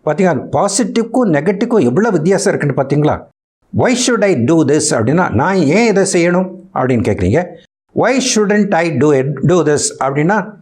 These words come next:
"நான் ஏன் இதை செய்யக்கூடாது?" அப்படின்னு சொல்லி சொல்றீங்க. அதுக்கு ஆன்சரா நீங்க சொல்லலாம், "Okay, just leave it if,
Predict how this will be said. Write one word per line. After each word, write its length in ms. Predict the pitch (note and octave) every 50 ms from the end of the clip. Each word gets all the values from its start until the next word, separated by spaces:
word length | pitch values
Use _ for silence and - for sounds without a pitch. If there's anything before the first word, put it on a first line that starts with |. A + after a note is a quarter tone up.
| _ _
"நான் 320 | - F2+ C3 G3 A#3+ A#3+
ஏன் 200 | A3 A#3 C4 C4+
இதை 160 | B3+ G3+ A3
செய்யக்கூடாது?" 880 | G#3+ A3 - A3 G#3+ G3+ G#3 G#3+ G3 G3+ G3 F#3 G3 G3+ G3+ G3+ - - -
அப்படின்னு 320 | - D3+ C#3+ C#3+ C3 A#2
சொல்லி 200 | - - A#2 G#2 -
சொல்றீங்க. 420 | G2+ F#2+ E2+ F#2 F2 F2+ - - - _ _ _ _ _ _ _ _ _
அதுக்கு 300 | _ - G#3+ A#3+ A#3+ A#3+
ஆன்சரா 440 | F#3 D#3+ E3+ G3+ - - A3 A3 G#3+
நீங்க 280 | F#3+ E3 D3+ C#3 A#2+ G#2+
சொல்லலாம், 440 | - - A#2+ A2+ B2 A#2 A#2 - - - _ _ _ _ _ _ _ _ _ _ _ _ -
"Okay, 320 | C4 A#3 A#3 A#3 G#3+ G#3 G#3 G3 F#3 G3+ D#3
just 260 | C#3+ F#3 F#3+ F#3+ -
leave 240 | G3 F3 E3 E3+ D3
it 240 | D#3 D#3 D#3 D#3 - - - -
if, 180 | - D#3 C#3+